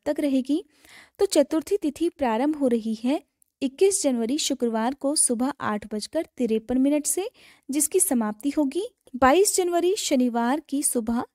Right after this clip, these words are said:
नौ बजकर चौदह मिनट पर। अब जान लेते हैं इक्कीस जनवरी को सूर्योदय, सूर्यास्त और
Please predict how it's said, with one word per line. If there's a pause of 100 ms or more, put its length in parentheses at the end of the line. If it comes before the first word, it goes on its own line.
(160)
नौ
बजकर (300)
चौदह
मिनट
पर। (400)
अब
जान
लेते
हैं
इक्कीस
जनवरी
को (420)
सूर्योदय,
सूर्यास्त
और